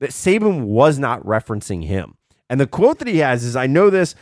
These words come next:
Why wouldn't I wanna win the national championship to springboard my time here at Maryland? I can sleep at night knowing we ha-, we did a great job. We broke records there on offense. We gave ourselves a chance to win except one game,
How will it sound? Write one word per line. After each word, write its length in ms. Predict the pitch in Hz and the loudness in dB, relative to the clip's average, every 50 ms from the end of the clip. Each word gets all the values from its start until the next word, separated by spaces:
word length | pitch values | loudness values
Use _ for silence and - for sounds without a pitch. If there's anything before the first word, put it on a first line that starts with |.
| _ _ _ _ _ _ _ - | _ _ _ _ _ _ _ -10
Why 380 | 131 131 139 143 147 180 208 | -4 -2 0 2 4 6 4
wouldn't 340 | 226 202 196 202 196 190 180 | 6 6 6 4 4 4 0
I 160 | 160 156 156 | 0 2 2
wanna 280 | 151 139 139 143 143 139 | 4 4 4 2 2 2
win 280 | 127 113 120 117 113 110 | 2 0 0 0 0 -2
the 60 | 107 | -2
national 440 | 101 101 98 98 95 - 104 98 95 | -2 -2 -2 -4 -4 -4 -4 -6 -6
championship 720 | - - 98 85 80 - - 87 82 - - 95 87 - | -6 -6 -6 -6 -6 -6 -8 -8 -8 -6 -6 -6 -6 -6
to 100 | - - | -6 -8
springboard 680 | 104 - - - 151 156 156 156 147 135 131 127 123 113 | -8 -8 -4 0 2 2 2 2 0 0 0 0 0 -2
my 180 | 107 104 98 104 | -2 -4 -4 -4
time 440 | 98 - - 98 90 87 87 85 80 - | -6 -6 -6 -6 -4 -4 -4 -6 -8 -10
here 260 | - - 95 90 87 | -10 -8 -6 -6 -6
at 100 | 85 - | -6 -6
Maryland? 420 | 82 80 78 78 78 76 71 71 - _ _ _ _ _ _ - | -8 -8 -8 -8 -8 -8 -10 -12 -16 _ _ _ _ _ _ -2
I 140 | - 202 262 | 0 0 0
can 180 | - 294 240 196 | 0 -2 -6 -6
sleep 340 | - - 180 185 190 - | -6 -4 -4 -4 -2 -2
at 100 | 196 - | -4 -4
night 300 | 113 131 131 135 135 - | -2 0 0 0 -2 -2
knowing 400 | 113 117 123 131 135 135 123 110 | -2 0 2 2 2 0 -2 -2
we 200 | 107 127 135 139 | -2 -2 -2 -2
ha-, 160 | 131 123 110 - - | -2 -2 -4 -6 -8
we 140 | 117 131 147 | -12 -8 -4
did 140 | 143 139 110 | -2 -2 -2
a 40 | 95 | -2
great 340 | 87 - 110 113 127 143 | -4 -2 -2 -2 -2 -2
job. 400 | - 104 104 92 85 87 90 101 - - 135 - | -4 -4 -2 -2 -2 -2 -4 -6 -10 -16 -8 -4
We 100 | 135 143 | -2 -2
broke 360 | 123 104 143 143 131 - - | 2 4 4 4 4 4 2
records 440 | 127 131 151 151 - 185 170 143 113 | 0 0 0 0 0 -2 -2 -2 -2
there 180 | 127 139 135 131 | 0 0 2 2
on 160 | 123 117 104 | 0 0 0
offense. 560 | 95 90 87 85 - 90 82 80 87 - - _ _ _ _ _ _ | 0 -2 -4 -4 -6 -8 -8 -8 -10 -12 -16 _ _ _ _ _ _
We 160 | - 170 233 | 0 0 0
gave 340 | 185 123 - 170 180 185 175 | 0 2 2 2 2 2 2
ourselves 420 | 175 165 151 - - 156 143 120 | 0 -2 -2 -2 -2 -2 -2 -4
a 60 | 113 101 | -6 -10
chance 400 | - - - 143 156 175 - - | -10 -8 -6 -6 -6 -6 -6 -4
to 100 | - 190 | -4 -2
win 280 | 156 120 120 110 110 110 | -2 -2 -2 -2 -2 -4
except 360 | 98 - - 117 95 - - | -6 -6 -6 -6 -6 -6 -8
one 380 | 95 90 87 107 117 127 127 | -10 -6 -2 -2 -2 -2 -2
game, 360 | 117 117 110 95 85 80 73 | -2 -2 -4 -4 -4 -8 -10